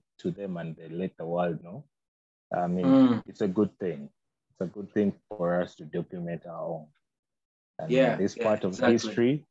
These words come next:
Speaker 1: this part of history that we are recording right now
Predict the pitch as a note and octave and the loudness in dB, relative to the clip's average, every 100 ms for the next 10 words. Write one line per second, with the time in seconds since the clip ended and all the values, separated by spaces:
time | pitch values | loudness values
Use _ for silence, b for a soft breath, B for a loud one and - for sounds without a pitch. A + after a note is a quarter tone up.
0 | _ _ _ _ _ - G#2 - A2+ A#2+ | _ _ _ _ _ -8 -8 -6 -8 -2
1 | G#2 F#2 A2+ G#2 - G#2 F#2 F2 F2+ F2 | -2 0 -2 -2 -6 -6 -4 -4 -6 -6
2 | F2 - G#2+ F#2+ F#2 G#2 A2 A2 C#3+ | -6 -6 -6 -4 0 0 -2 -10 -16